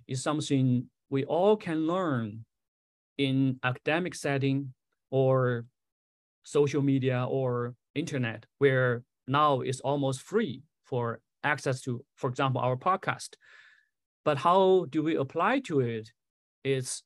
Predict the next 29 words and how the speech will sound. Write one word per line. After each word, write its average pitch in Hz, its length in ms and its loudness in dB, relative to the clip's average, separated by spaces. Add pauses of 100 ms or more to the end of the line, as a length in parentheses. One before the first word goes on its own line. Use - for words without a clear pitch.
a 131 60 -4
challenge, 131 600 -4 (400)
not 160 240 2
just 165 160 0
for 139 180 2
everyday 139 380 4
people, 127 400 -4 (100)
not 139 160 0
just 135 160 0
for 127 120 -2
younger 127 260 0
people, 120 260 0
but 123 60 -2
also 135 240 0
for 120 440 -4 (480)
achieved 139 420 -2
professionals 127 720 -4 (120)
like 120 200 -8
professor 160 420 0
as - 160 -10
well. - 200 -14 (560)
So 143 200 2
I 143 60 0
think 165 360 -2 (400)
there's 165 360 0
a, 143 280 2 (760)
there's 160 320 -2
a 151 80 -2
room 151 560 2